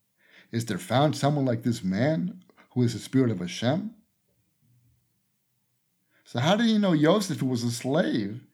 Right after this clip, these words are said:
had a better interpretation of everybody else, or the Chachamim, the wise men? So he just saw it on Yosef. He understood. Just looking at Yosef, he understood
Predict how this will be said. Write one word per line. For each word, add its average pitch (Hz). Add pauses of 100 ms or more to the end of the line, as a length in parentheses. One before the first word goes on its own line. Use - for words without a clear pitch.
(340)
had 143
a 135
better 170
interpretation 180
of 151
everybody 165
else, 233
or 147
the 143
Chachamim, 214 (100)
the 98
wise 160
men? - (2000)
So 135
he 127
just 160
saw -
it -
on 135
Yosef. 113
He 135
understood. 151 (340)
Just 160
looking 214
at 196
Yosef, 240
he 147
understood 151